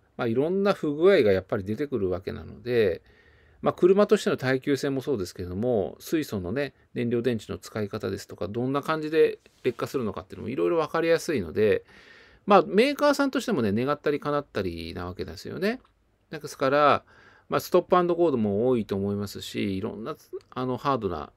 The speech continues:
まあ、人も乗ることが多いですからね、重量物もそれなりに入った状態で運用されますので、まあ、なかなかね、面白いかなと思います。こういうところで使われるっていうのはね、そういった両方の思惑もやっぱり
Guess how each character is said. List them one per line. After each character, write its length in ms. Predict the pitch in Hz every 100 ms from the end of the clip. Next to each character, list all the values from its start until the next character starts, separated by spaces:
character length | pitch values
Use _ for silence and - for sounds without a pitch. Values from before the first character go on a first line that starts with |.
| -
ま 100 | 139
あ、 40 |
人 200 | 104 196
も 120 | 180
乗 120 | 175 190
る 80 |
こ 120 | 180 -
と 100 | 95
が 80 |
多 120 | 101 104
い 20 |
で 100 | 87
す 100 | -
か 80 | 98
ら 80 |
ね、 180 | 107 123
重 220 | 110 127 135
量 140 | 131
物 200 | 101 104
も 260 | 90 80 - - -
そ 140 | - 127
れ 60 |
な 80 | 120
り 40 | 117
に 60 |
入 200 | 110 214
っ 60 | 196
た 120 | 151
状 200 | 156 170
態 240 | - 190
で 360 | 214 214 143 - _ _
運 140 | 117 110
用 160 | 101
さ 120 | 110
れ 120 | 101 95
ま 140 | 98
す 140 | -
の 120 | - -
で、 340 | 120 107 85 _ _ _ _ _ _ _ _
ま 80 | 143
あ、 20 |
な 100 | 147
か 100 | 190 185
な 60 |
か 120 | 185
ね、 60 | 170
面 180 | 160 135
白 180 | 147 113
い 60 |
か 100 | 95
な 120 | 90
と 80 | -
思 260 | - 95 85
い 20 |
ま 80 | 98
す。 180 | - 285 -
こ 140 | 175
う 20 |
い 40 | 175
う 20 |
と 100 | 175
こ 80 | 175
ろ 60 | 113
で 80 |
使 160 | 98 -
わ 80 | 127
れ 80 | 160
る 80 | 190
っ 20 |
て 140 | -
い 40 | 104
う 20 |
の 80 | 85
は 60 |
ね、 100 | 87
そ 200 | - 143
う 60 | 139
い 40 |
っ 20 | - _ _ -
た 220 | 156 120 - - _ -
両 180 | 180 196
方 140 | 233
の 120 | 185
思 180 | 123 127
惑 840 | 131 123 - 123 123 123 120 123 147
も 300 | 175 139 113
や 60 |
っ 40 | 110
ぱ 100 | 104
り 220 | 95